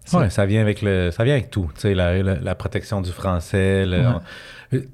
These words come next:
Speaker 1: dès que t'es une minorité, puis on le voit quand on voyage dans d'autres pays, on le voit que toutes les minorités, soit de dialecte ou de langue, qui sont un peu différentes. Tu le vois en Espagne, euh, avec les, la, la Galice, tu le vois même en Sardaigne, que j'étais il y a pas longtemps, il y a, il y a toujours ce côté-là patriotique de se proté-,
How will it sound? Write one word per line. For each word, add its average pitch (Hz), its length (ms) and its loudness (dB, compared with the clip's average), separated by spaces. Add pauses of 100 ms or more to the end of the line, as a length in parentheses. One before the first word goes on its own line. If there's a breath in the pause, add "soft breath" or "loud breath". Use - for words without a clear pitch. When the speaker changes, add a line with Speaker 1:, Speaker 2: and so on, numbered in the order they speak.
Speaker 1:
dès 180 100 4
que 180 100 -6
t'es 131 140 2
une 120 60 2
minorité, 113 400 2
puis 113 100 0
on 113 60 6
le 107 60 4
voit 113 120 2
quand 113 220 -2
on 117 40 2
voyage 107 340 2
dans 107 100 0
d'autres 101 180 -2
pays, 110 220 2
on 104 80 2
le 95 60 0
voit 110 160 0
que 113 140 -2
toutes - 240 -6
les 117 80 2
minorités, 104 500 0
soit 120 180 -2
de 110 160 2
dialecte 104 520 0
ou 117 40 0
de 104 100 2
langue, 101 420 0
qui - 160 -12
sont 101 240 0
un 104 60 0
peu 107 120 0
différentes. 101 460 -2
Tu - 80 -4
le 95 60 -4
vois 107 160 0
en 98 140 0
Espagne, 98 520 -2
euh, 90 80 -2 (800 loud breath)
avec 98 280 -2
les, 95 240 0
la, 95 200 0
la 95 140 0
Galice, 107 500 0
tu - 120 -4
le 92 60 -2
vois 101 260 0
même 110 160 2
en 107 100 2
Sardaigne, 117 520 2
que 110 140 0
j'étais 95 240 -2
il 110 40 2
y 104 40 2
a - 40 0
pas 107 100 -2
longtemps, 101 360 2
il 107 80 4
y 98 40 2
a, 95 40 4
il - 420 -18
y - 40 -20
a - 40 -20
toujours 123 260 2
ce 120 120 -2
côté-là 107 440 0
patriotique 110 760 -2
de 101 200 0
se 87 100 -6
proté-, 110 320 -2